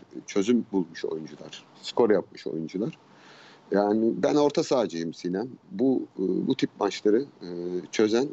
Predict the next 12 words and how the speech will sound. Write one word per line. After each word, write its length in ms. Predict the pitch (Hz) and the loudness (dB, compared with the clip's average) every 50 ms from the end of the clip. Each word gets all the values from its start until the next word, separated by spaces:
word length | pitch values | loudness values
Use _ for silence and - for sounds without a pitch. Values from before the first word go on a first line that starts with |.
| - | -4
orta 280 | - 117 113 - - 123 | -4 -4 0 2 0 0
sahalardır. 600 | - - 104 92 85 85 82 80 76 110 - - _ _ _ _ - - - - - - _ - | 2 2 2 2 2 0 -2 -4 -6 -10 -12 -14 _ _ _ _ -20 -20 -20 -20 -20 -20 _ -6
Şimdi 220 | - - 117 123 | 0 2 4 4
Ara, 400 | - - 127 127 143 139 127 120 | 4 4 4 4 2 2 2 0
e, 320 | 127 139 - _ - - 92 95 95 95 98 95 95 95 95 95 95 92 92 92 95 92 - - - - | -2 -4 -8 _ -10 -8 -6 -4 -4 -2 -2 -2 -2 -2 -2 -2 -4 -4 -4 -2 -2 -2 -4 -6 -8 -4
Zeiss, 520 | 80 92 120 123 123 123 - - - - - _ - 95 | 0 0 2 2 2 -2 -2 -4 -12 -14 -16 _ -6 -2
Lincoln, 420 | 101 123 123 101 - 113 113 135 156 - _ _ _ _ _ - | 0 0 0 2 2 2 0 0 -2 -8 _ _ _ _ _ -4
e, 60 | - 92 90 90 92 90 90 90 90 90 90 90 - - - - | -2 0 0 2 2 0 0 0 -2 -2 -4 -6 -6 -4 -2 -2
üçlüsü. 540 | - - - - 107 98 - - 147 147 - - | -2 -2 0 0 0 0 2 4 2 2 2 2
Biri 200 | 117 120 120 127 | 4 4 6 6
altı 300 | 123 123 117 - - 131 | 6 4 2 0 -2 -2
numara. 280 | 123 107 92 82 92 | -2 -2 -2 -4 -4